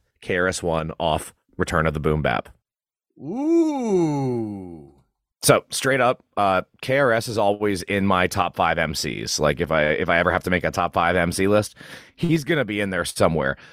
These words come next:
Speaker 1: Um, whether it's the stuff from, with Boogie Down Productions or the stuff that he
Speaker 2: Mm-hmm.
Speaker 1: did on his own later. This is one of the songs that's sadly gonna be relevant probably well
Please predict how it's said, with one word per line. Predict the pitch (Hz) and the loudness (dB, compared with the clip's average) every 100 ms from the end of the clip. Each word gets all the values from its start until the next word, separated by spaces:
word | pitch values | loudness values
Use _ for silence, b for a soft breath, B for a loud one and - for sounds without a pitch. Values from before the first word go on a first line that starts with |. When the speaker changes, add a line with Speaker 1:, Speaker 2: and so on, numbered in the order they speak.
| B - | B 0
Speaker 1:
Um, | 78 73 82 | 2 2 0
whether | 87 92 | 0 0
it's | - | -2
the | 90 | -2
stuff | 82 92 | 0 2
from, | 85 - | 0 -2
with | 87 | 0
Boogie | 85 90 | 2 2
Down | 90 82 | 2 0
Productions | 87 87 82 85 | 2 2 0 -2
or | 78 | -2
the | 76 | 0
stuff | 82 | 0
that | 87 | 0
he | 76 | 0
Speaker 2:
Mm-hmm. | |
Speaker 1:
did | 80 | 2
on | 78 78 | 2 2
his | 78 | 0
own | 87 80 76 - | 0 0 0 -2
later. | 87 107 76 65 B B B _ - | 2 2 2 -2 B B B _ -2
This | 196 | -2
is | |
one | 262 | 2
of | 185 | 2
the | 123 | 2
songs | 135 139 | 0 -2
that's | 123 - - - _ _ _ _ _ - | -4 -6 -8 -10 _ _ _ _ _ -6
sadly | - 101 107 | -2 0 2
gonna | 107 104 | 2 0
be | 90 | 0
relevant | 82 85 90 87 95 - | -2 0 2 2 0 0
probably | 92 90 85 | -2 0 0
well | 85 82 | 0 -2